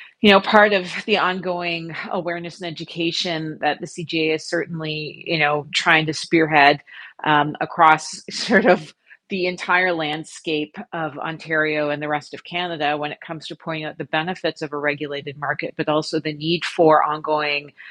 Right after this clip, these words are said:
education and awareness, uh, for every single stakeholder, um,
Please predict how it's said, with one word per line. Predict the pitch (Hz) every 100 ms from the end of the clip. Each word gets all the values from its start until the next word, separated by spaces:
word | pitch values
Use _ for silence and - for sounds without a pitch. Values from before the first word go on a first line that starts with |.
| - - -
education | 170 151 156 165 156 156
and | 151
awareness, | 147 143 147 147 147 - - - -
uh, | 147 147 143
for | - 151 147 -
every | 175 180 180
single | 165 175 156 156
stakeholder, | - 151 156 180 165 147 139 - - - _
um, | 147 143 139 143